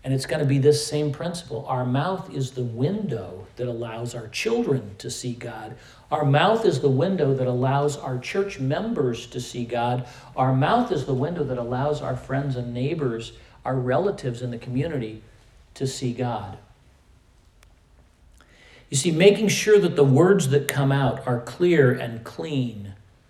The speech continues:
so that others see God. He says, "Make known his deeds,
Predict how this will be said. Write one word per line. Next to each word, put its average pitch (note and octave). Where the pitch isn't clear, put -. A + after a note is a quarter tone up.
so -
that A#2+
others A2
see G2+
God. -
He D3+
says, D3
"Make F3
known F3+
his D#3+
deeds, C3+